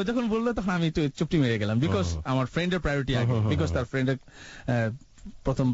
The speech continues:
Speaker 1: তার আগে আমার আগে, তারপর সাথে পরিচয়। তো যাই হোক, তো বলার পরে বললাম, "ঠিক আছে, আপনার যাকে ভালো লাগে, আপনি তাকেই গ্রহণ করুন।
Speaker 2: হুম, হুম, হুম।
Speaker 1: এতে আমার কোনো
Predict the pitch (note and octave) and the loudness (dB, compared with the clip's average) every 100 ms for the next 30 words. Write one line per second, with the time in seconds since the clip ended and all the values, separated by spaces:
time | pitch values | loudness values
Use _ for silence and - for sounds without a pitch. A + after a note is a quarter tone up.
0 | - B2+ A#2 A#2+ A#2+ C3 C3+ A#2+ A2+ G#2 | 0 -2 -2 0 0 0 0 -2 -2 -2
1 | A#2 A2+ A#2 - A2 C3+ A#3+ - - - | -2 -2 -2 0 0 0 -4 -8 -20 -8
2 | - A#2+ D#3 G3+ - - - - - - | -2 0 2 0 -6 -20 -20 -20 -20 -20
3 | - - - - B2 C3+ C3+ C#3+ C#3+ D#3+ | -20 -20 -8 0 2 2 0 0 2 2
4 | F#3 A#3+ D#3+ A2 B2 - F3+ G3+ G#3 G3+ | 2 0 -2 -2 -4 -2 -2 0 0 0
5 | G#3+ C4+ C#4+ A#2 - - - - - C4+ | 2 0 0 -4 -6 -20 -20 -10 -4 -2
6 | G3+ C#3 D3+ A#2+ G2+ A2 F2+ E2+ G2 E2+ | 0 0 -2 -2 -2 -2 -4 0 2 2
7 | E2 D#2 E3 C#3+ B2+ A#2+ | 2 2 0 -2 -2 -4